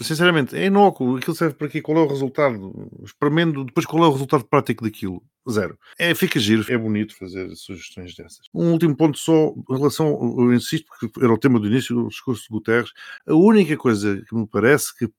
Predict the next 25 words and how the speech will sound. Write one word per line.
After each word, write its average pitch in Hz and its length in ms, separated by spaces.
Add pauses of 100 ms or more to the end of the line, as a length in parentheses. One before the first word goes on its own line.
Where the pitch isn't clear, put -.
(100)
possa 185 440
ser 180 300
interessante 123 760 (100)
e 113 160
que - 120 (120)
possa 156 400 (520)
ter 151 140
alguma 147 280
utilidade 120 560
neste 143 260
discurso - 480
de 123 60
Guterres, 95 340 (100)
do 110 220
ponto 135 180
de - 60
vista 110 160
diplomático, 104 840 (160)
é 156 80
ter 214 240
deixado 139 540
uma 165 300
frincha 151 600
aberta 131 640 (120)
para 127 500